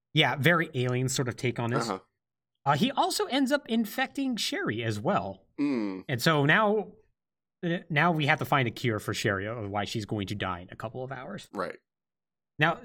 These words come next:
Speaker 1: during this time, though, uh, Claire ends up running into Sherry's mom, Annette Birkin. Now, Annette is like, "Oh, hey, you found my daughter. Oh, thank God. Hey, listen, I am an Umbrella employee. I was one of the researchers.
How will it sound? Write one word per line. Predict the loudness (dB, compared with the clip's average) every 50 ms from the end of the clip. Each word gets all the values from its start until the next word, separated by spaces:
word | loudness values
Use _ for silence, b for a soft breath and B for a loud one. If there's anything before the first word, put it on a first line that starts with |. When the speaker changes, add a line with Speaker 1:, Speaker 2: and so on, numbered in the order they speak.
| -8 0
Speaker 1:
during | 2 2 4 4 2
this | 2 0 0
time, | 0 2 2 4 4
though, | 2 2 0 0 -4 -8 b b b b b b _ _ _ _ _ -4
uh, | -2 0 0 0 -2 -2 -4 -4 -8 -14 -12
Claire | -2 0 2 2 2 0 0
ends | 0 0 0 0 -2
up | -4 -6 -6
running | -8 -8 -8 -4 -2 0 0 2 2 0 -2
into | -2 -4 -8 -8 -6 -6
Sherry's | -4 -2 -2 0 0 0 -2 -4 -6 -6
mom, | -4 -2 -2 -2 -4 -8 -14 -18 _ _ -10
Annette | -8 -6 -4 -4 -6 -6 -8 -10 -18 _ _ _
Birkin. | -6 -6 -6 -6 -8 -12 -14 -14 -20 _ _ _ _ _ _ _ _ _ _ _ _ _ 0
Now, | 2 2 2 2 0 -4 _ _ _ _ _ _ _ _ _ _ _ _ _ _ 0
Annette | 2 4 6 6 4 2 0 -4 -16 -20 _ _ _ -2
is | -2 0 2 2
like, | 2 2 2 2
"Oh, | 2 2 2
hey, | 4 2 2
you | 2 2
found | 2 2 0 0
my | 0 0
daughter. | 0 0 0 0 0 -2
Oh, | -2 -4
thank | -2 -2 -2 -2 2
God. | 2 2 2 2 0
Hey, | 0 2 2 2 4
listen, | 4 2 2 2 0 -4 -4 -2
I | 0 2 2
am | 2 2 0
an | -2 -2 -2 -2 -2 -2
Umbrella | -6 -8 -10 -8 -6 -6 -6 -6 -6 -10
employee. | -12 -6 0 2 4 4 4 4 4 2 2 0
I | -2 -2 -2 -4
was | -4 -6 -8 -8 -6
one | -6 -6 -6
of | -6
the | -8 -6
researchers. | 0 2 2 2 4 2 0 0 2 0 0 0 0 -2 -4 -10